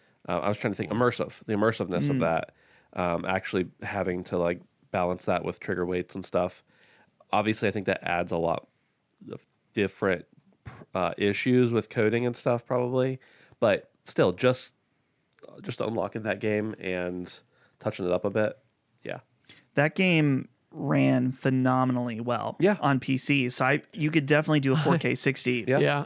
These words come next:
Speaker 2: Hell, I mean, my P C, which, okay, even before I had my new graphics card, it was running at, I could do four K,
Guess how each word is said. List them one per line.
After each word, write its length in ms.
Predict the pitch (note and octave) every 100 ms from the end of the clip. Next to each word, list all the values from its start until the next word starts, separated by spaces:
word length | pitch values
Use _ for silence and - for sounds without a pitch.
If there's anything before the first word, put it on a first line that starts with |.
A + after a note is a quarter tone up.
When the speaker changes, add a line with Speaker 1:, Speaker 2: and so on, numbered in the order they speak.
| -
Speaker 2:
Hell, 380 | - C#3+ C#3 - _ _ _ _ - - _
I 120 | - D3+
mean, 200 | E3+ C#3+
my 220 | C#3 A3
P 180 | G3 C3+
C, 520 | - C3 B2+ B2+ -
which, 200 | D3 D3+ -
okay, 300 | - C#3+ A2+
even 340 | G#2+ E3 E3+ D3+
before 300 | C3 - D3+
I 20 |
had 80 | B2
my 100 | A#2+
new 160 | B2 B2+
graphics 420 | B2+ B2 A#2+ -
card, 320 | - G#2+ A#2 - _ _ _
it 80 | C3+
was 220 | C3 B2
running 340 | C3 B2 A#2+ A#2+
at, 200 | A2 - _ -
I 140 | -
could 160 | C3+ B2
do 140 | B2+ B2
four 280 | - C3
K, 360 | A#2+ B2 A#2+ G#2+